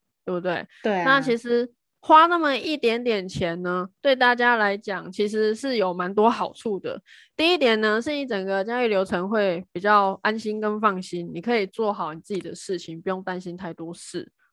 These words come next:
Speaker 2: 嗯。
Speaker 1: 然后第二点呢，就是你又认识了一个地政士挂号代书，<laughs> 所以就是你除了这个买卖交易以外，以后你有什么事情，你还是再可以找同一位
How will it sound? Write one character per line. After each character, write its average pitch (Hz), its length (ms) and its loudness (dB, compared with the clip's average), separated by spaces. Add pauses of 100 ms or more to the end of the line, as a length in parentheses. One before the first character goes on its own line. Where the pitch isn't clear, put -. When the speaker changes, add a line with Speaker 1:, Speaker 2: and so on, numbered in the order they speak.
(180)
Speaker 2:
嗯。 233 100 -4
Speaker 1:
然 220 120 2
后 302 240 2 (280)
第 349 120 2
二 359 160 10
点 196 260 2
呢， 202 180 -2
就 226 120 -4
是 269 160 -4 (100)
你 208 160 2
又 294 180 2
认 302 240 2
识 254 160 0
了 220 140 -2
一 208 100 -4
个 180 400 -4
地 240 140 -4
政 214 180 2
士 202 220 -8
挂 202 160 0
号 196 160 -2
代 180 180 -4
书， 180 380 -8
<laughs> - 0 -
所 294 920 6
以 269 140 8 (240)
就 359 60 -6
是 392 200 6 (300)
你 254 220 0
除 294 300 2
了 359 180 4
这 330 180 0
个 294 140 0
买 196 160 -2
卖 254 160 0
交 254 180 2
易 254 140 0
以 190 80 -4
外， 226 240 4
以 196 100 0
后 302 260 0
你 233 100 -4
有 247 120 0
什 247 80 -6
么 185 140 -6
事 254 180 -4
情， 196 180 -6
你 196 60 -4
还 220 300 2
是 392 160 -4
再 349 240 -2
可 262 120 0
以 254 100 0
找 196 180 -4
同 190 220 -6
一 - 20 -6
位 208 360 -2